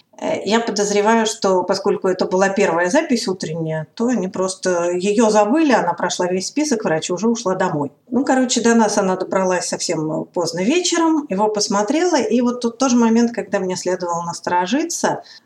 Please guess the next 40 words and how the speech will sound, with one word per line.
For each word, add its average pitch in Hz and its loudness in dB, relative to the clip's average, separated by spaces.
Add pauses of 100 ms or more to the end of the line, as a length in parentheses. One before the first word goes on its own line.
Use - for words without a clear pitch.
(120)
Она 208 2
сказала: 226 2
"Вообще-то 226 0
это 214 2
ангина, 208 2
но 180 -4
если 202 -2
я 208 4
напишу 208 0
ангина, 247 0
то 196 0
вас 254 0
должны 220 2
положить 208 -2
в - -20
больницу, 226 2
а 180 0
вам 226 2
зачем? 190 -2 (240)
Я 190 -4
напишу 180 -4
О 190 0
Р 214 2
Ви 339 2
и - 2
выпишу 254 -2
антибиотики". 175 -8 (320)
Вот. 220 0
Ну, 247 0
в 427 4
общем, 415 0
она 175 0
так 165 -6
и 175 -4
сделала, 359 -2
она 190 0
написала 160 -2
О 160 0
Р 175 0
Ви, 415 0